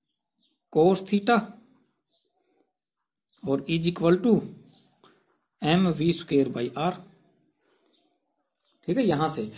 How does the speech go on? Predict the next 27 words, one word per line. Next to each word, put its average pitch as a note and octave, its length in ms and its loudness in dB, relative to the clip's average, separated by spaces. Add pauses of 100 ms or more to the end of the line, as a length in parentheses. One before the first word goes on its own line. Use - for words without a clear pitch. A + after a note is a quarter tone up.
(200)
और, C#3+ 300 6
अ, D3 200 0
ये C3+ 260 4
आपको F3 280 4
पता E3 260 2
है E3+ 100 2
कि G3 100 0
जो E3+ 220 8 (420)
जब D#3 180 4
वेलोसिटी F#3 560 4
है, D3 140 0
वेलोसिटी F3 540 2 (400)
मैं E3 80 4
यहां E3 220 4
से F#3 100 4
ये F3+ 80 8
बोल F3+ 160 6
सकता D#3+ 260 -2
हूं G3 280 4
कि - 160 -4
यहां D#3 300 0
मैं F3 80 2
लिख E3+ 100 4
देता D#3 220 2
हूं F#3 80 0
कि F#3+ 100 0
when F#3 260 6